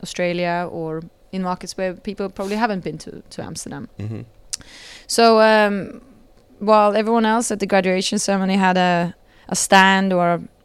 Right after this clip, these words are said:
Speaker 1: presentation, I had a bar.
Speaker 2: <laughs>
Speaker 1: It felt pretty damn good.
Speaker 2: Yeah.
Speaker 1: <laughs> So, uh, and then almost straight out of school, then Bacardi called and said, "Hey, you're done now, right?
Speaker 2: Yeah.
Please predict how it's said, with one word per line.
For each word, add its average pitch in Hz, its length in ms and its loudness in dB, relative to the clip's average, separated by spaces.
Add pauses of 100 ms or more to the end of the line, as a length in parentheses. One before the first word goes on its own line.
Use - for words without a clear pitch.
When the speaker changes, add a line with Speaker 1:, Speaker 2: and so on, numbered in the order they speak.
(140)
Speaker 1:
presentation, 185 720 -2
I 208 180 -2
had 185 160 0
a 160 40 -2
bar. 170 560 -2 (420)
Speaker 2:
<laughs> - 0 -
Speaker 1:
It - 760 -10
felt 202 220 -2
pretty 175 220 -8
damn 160 260 -8
good. - 260 -6
Speaker 2:
Yeah. 127 380 4
Speaker 1:
<laughs> 262 280 -6 (680)
So, 247 300 6
uh, 240 320 8
and 247 160 0
then 269 220 0
almost 254 400 -2
straight 254 260 -2
out - 140 0
of 202 80 -4
school, 233 400 0
then 208 500 -2 (140)
Bacardi 220 420 -2
called - 420 -2
and 190 200 -4
said, 196 160 -6
"Hey, 202 400 -4 (500)
you're 220 100 -4
done 254 220 2
now, 180 140 2
right? 196 340 0
Speaker 2:
Yeah. 127 200 -2